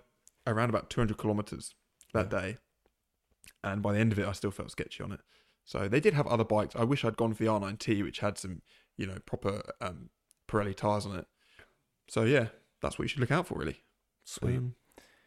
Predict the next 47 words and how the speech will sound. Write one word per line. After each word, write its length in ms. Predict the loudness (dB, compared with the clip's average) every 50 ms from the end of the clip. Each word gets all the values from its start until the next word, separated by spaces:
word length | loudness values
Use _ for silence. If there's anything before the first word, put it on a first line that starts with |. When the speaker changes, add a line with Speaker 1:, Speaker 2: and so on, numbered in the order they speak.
| _ _ _ _ _ _ _ _ _ _ _ -20 -20 _ _ _ _ -6
Speaker 2:
Z 320 | 0 2 4 4 4 4 2 -2 -12 -16 _ -10 -6
B 260 | -4 -4 -2 -2 -4 -4 -4
V 200 | -2 -2 -2 0
N 120 | -2 -2
is 100 | 0 0
asking, 320 | 0 0 0 0 0 4
"What 140 | 4 6 6
was 80 | 8 8
your 100 | 6 6
dream 220 | 8 8 6 6
bike 220 | 6 4 2 0 -2
before 260 | -2 0 0 0 2 4
owning 260 | 4 4 4 4 2 2
any 140 | 2 2 4 4
bike 320 | 4 2 0 -2 -6 -8
and 160 | -6 -6 -4 -2
getting 220 | -2 -2 0 0
a 40 | 0
license?" 560 | -2 -2 -2 -4 -6 -8 -10 -10 -12 -14 -14 _ _ -6
Now, 120 | -6 -4 -4
so 200 | -2 2 4 4
did 200 | 6 6 4 6
you 120 | 8 8 8
have 180 | 8 6 6
a, 260 | 6 6 6 6 4 2 2 0 -2 0
a, 120 | -2 -4 -4 -4
a 40 | -6
bike 280 | -4 -4 -4 -4 -4
that, 80 | -6 -10
like, 120 | -10 -10
a 40 | -2
poster 420 | 0 2 4 4 4 4 2 2 2
bike 320 | 4 4 4 4 2 0
when 180 | -2 0 0 2
you 80 | 2
were 60 | 0
a 40 | 0
child 340 | 0 2 4 6 6 6 6
where 100 | 4 2
you 80 | 2 2
thought, 180 | 2 2 2
Speaker 1:
Yeah. 60 | 2
Speaker 2:
"This 180 | 2 2 0 -2
is 100 | -2 -4
what 120 | -2 -2
I'll 80 | -2 -2
buy"? 320 | 0 0 0 0 0 -2